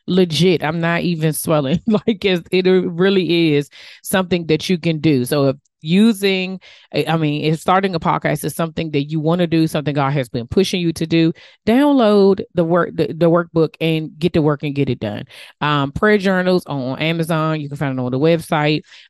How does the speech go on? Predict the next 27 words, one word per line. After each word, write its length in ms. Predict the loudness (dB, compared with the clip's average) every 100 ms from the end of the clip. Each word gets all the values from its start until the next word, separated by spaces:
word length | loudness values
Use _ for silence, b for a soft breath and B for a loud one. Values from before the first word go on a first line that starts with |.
| -6
Um, 320 | -4 -4 -4
it's 160 | -6 -4
about 300 | -4 -4 -6
to 60 | -4
be 140 | -4
hoodie 320 | 0 0 0
season, 480 | -4 -4 -2 -4 -2
y'all. 760 | -2 0 0 -2 -4 -4 -8 -10 -6
And 180 | -6 -4
this, 220 | -6 -8 _ -20 -8
I 100 | -6
should 220 | -2 -2
have 60 | 0
made 160 | -2 -2
that 140 | -4
last, 360 | -4 -4 -6 -4
but 180 | -4 -4
it's 420 | -8 -20 -20 _ -10
about 140 | -4
to 40 |
be 140 | 2 2
hoodie 180 | 2 0
season. 500 | -2 -2 0 -2 -2 b b -4
Join 220 | 0 0
the 60 |
Facebook 420 | 0 -2 0 -2 -2
group. 320 | -2 -2